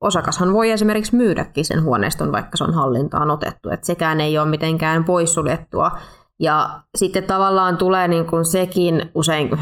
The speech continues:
mietitään, että no onko taloyhtiöllä sitten jotenkin velvollisuus myydä se asunto. Mutta ei, että ei taloyhtiö edes, kun taloyhtiö ei sitä omista, niin taloyhtiö ei voi niin kuin lähteä sitä myymään tai jotenkin niin kuin realisoimaan sitä itse.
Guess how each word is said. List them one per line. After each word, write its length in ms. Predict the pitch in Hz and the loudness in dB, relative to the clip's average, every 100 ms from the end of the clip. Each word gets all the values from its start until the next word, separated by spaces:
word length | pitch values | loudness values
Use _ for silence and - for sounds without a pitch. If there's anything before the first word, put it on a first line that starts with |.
| 156 | 0
mietitään, 480 | 123 170 165 156 147 | 2 2 2 2 2
että 100 | 165 | 2
no 140 | 165 | 2
onko 200 | 180 175 | 2 2
taloyhtiöllä 800 | 170 214 226 180 151 151 147 110 | 0 0 2 2 0 0 0 0
sitten 200 | - 113 | -2 -2
jotenkin 320 | 143 151 156 | 0 0 0
velvollisuus 680 | 160 165 143 131 160 - 156 | 2 2 2 0 -2 -4 -2
myydä 300 | 160 151 135 | 0 2 0
se 180 | 151 - - | -2 -4 -2
asunto. 500 | - - - - - - - | -2 -2 -4 -4 -6 -6 0
Mutta 380 | 180 180 175 151 | 2 2 0 -2
ei, 240 | 190 175 | 0 -2
että 160 | 170 170 | -2 -2
ei 100 | 170 | 0
taloyhtiö 520 | 175 170 165 165 170 | 0 0 0 0 0
edes, 220 | 170 - | 0 -2
kun 120 | 175 | 0
taloyhtiö 480 | 170 170 165 165 170 | 2 2 0 0 2
ei 120 | 165 | 2
sitä 200 | 165 175 196 | 0 -2 0
omista, 540 | 202 175 156 - 147 151 | 2 2 -2 -4 -4 -4
niin 100 | 165 | -2
taloyhtiö 460 | 151 139 170 185 | 0 0 0 0
ei 140 | 165 160 | 0 0
voi 120 | 160 | 0
niin 100 | 160 | 0
kuin 100 | 156 | -2
lähteä 320 | 151 - - - - _ - | -4 -4 -6 -8 -16 _ -10
sitä 180 | - | 0
myymään 540 | 160 165 160 135 110 127 | 4 4 4 2 0 0
tai 100 | 131 | -2
jotenkin 160 | - | 0
niin 160 | 151 147 | 0 0
kuin 100 | 151 | 0
realisoimaan 760 | 151 151 147 151 - - - - | 0 0 0 0 -2 -2 -2 -4
sitä 240 | - - - - _ _ - | -4 -6 -8 -18 _ _ -6
itse. 440 | - - - | -6 -4 -4